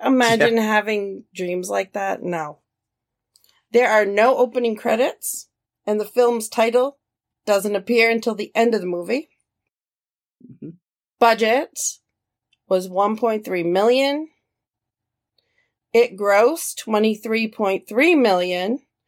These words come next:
Speaker 1: It's a hundred minutes long. Paige, I do think that what you're going to read to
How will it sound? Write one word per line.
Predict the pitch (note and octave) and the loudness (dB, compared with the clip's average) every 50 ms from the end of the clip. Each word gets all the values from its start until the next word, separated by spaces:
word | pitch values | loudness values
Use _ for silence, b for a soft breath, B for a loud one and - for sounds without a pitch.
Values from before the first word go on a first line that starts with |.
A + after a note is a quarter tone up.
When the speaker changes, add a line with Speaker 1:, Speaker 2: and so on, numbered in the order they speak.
| _ _ _ _ _ | _ _ _ _ _
Speaker 1:
It's | - - | -4 -2
a | G3 F3+ | -2 -2
hundred | - - G3+ F#3 F#3+ G3 G#3 G3 | 0 0 0 0 0 0 -2 -2
minutes | G3+ G3 G3 G3+ F#3 G#3+ - - | -2 -2 -2 -2 -4 -4 -4 -2
long. | F#3 E3+ D#3+ D#3 D#3 D#3+ G#3 A3 - _ _ _ _ _ _ _ _ _ _ _ _ _ _ | 0 2 2 2 0 -2 -4 -8 -12 _ _ _ _ _ _ _ _ _ _ _ _ _ _
Paige, | - - B3 A3+ A#3+ D4 D4+ - - _ - | -2 0 2 2 2 0 -2 -6 -6 _ 2
I | F#3+ F#3+ F#3 | 2 2 2
do | D#3 - G#3+ A3 A#3 C4 | -2 -6 -6 -4 -4 -4
think | C4 - - A#3 A3+ A3+ A#3 C4 B3 _ - - - | -2 0 0 2 2 2 0 -4 -4 _ -18 -16 -6
that | F3+ F#3+ F3+ - - E3+ | -2 0 0 0 -2 0
what | F3 F#3+ G3+ E3 | 0 0 0 0
you're | - A#3 G#3+ | 0 -2 -4
going | G#3 G#3+ A3 G#3+ G#3+ G#3 | -2 -2 -2 -2 -2 -2
to | G#3+ - G3+ F#3+ F#3+ _ _ _ _ _ _ _ _ _ _ _ _ - | -4 -8 -14 -16 -20 _ _ _ _ _ _ _ _ _ _ _ _ -2
read | F3+ A#3 B3+ C4 A#3 | 0 2 2 2 2
to | - | 0